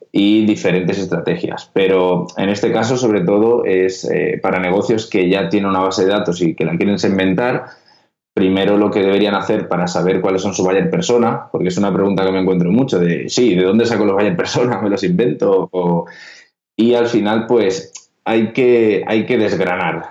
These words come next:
Nosotros solo vemos un número y tenemos que saber, eh, saca-, extraer de ahí una información que vendría a ser los objetivos que tiene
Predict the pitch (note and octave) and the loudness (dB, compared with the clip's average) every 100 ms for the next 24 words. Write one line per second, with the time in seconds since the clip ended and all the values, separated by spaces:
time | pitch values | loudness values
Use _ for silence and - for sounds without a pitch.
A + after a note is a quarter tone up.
0 | F2+ F#2+ F#2 G#2 A2 A2+ A2 G#2+ G#2 A2+ | -6 -4 -2 -2 0 0 0 2 0 0
1 | A#2 C#3+ F3+ G3+ A#3+ A#3 - A2+ C#3+ - | 2 4 2 2 2 0 0 2 2 0
2 | G#2+ G#2+ A2 - G#2 G#2 F#2+ A2+ C3+ - | 0 0 0 -2 -2 0 2 2 0 0
3 | F#2+ F2+ E2+ D#2+ - - _ _ - - | 0 2 0 -2 -8 -18 _ _ -8 -4
4 | F#2 G#2+ G2 F#2+ - - F#2 A#2 A2+ A#2+ | -2 -2 -2 -4 -4 -2 0 0 2 2
5 | D#3 F3 - G#2+ G#2 G#2 G#2 F#2+ G#2+ A2+ | 2 0 0 0 0 0 -2 0 0 0
6 | A2 F#2 F2+ F#2+ F#2 G#2+ G2 F2 - F2+ | 0 0 0 0 0 0 0 0 0 0
7 | F2 - F#2 F2+ C#3+ - - F#2 G2 G3+ | 0 -2 0 2 2 0 -2 0 0 0
8 | G2 F#2+ F2 | 0 -2 -4